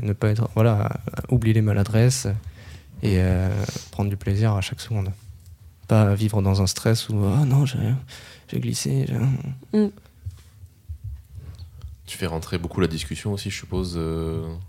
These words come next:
Speaker 3: dans la pratique ?
Speaker 1: Pas pendant.
Speaker 3: Pas pendant ?
Speaker 1: Pas pendant. Euh, j'y arrive pas. C'est
Speaker 3: Ouais.
Speaker 1: quelque chose, euh, que Léa me dit, euh,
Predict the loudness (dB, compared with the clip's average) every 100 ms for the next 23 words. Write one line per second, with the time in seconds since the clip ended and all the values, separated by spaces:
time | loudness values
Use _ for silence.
0 | -20 -20 -12 -6 -4 -4 -8 -8 -12 -20
1 | _ _ _ -20 -2 2 4 2 0 -4
2 | -2 0 0 -2 -8 -4 -2 0 0 -2
3 | -4 -4 -4 -8 -20 -12 -10 -10 -16 -20
4 | -20 -6 2 6 6 4 -2 -4 -14 -12
5 | -6 -4 0 2 4 4 2 2 2 0
6 | 0 0 2 4 4 2 0 -4 -6 -12
7 | -10 -4 -2 0 -2 -2 -6 -10 -20 -12
8 | -2 2 2 2 0 0 0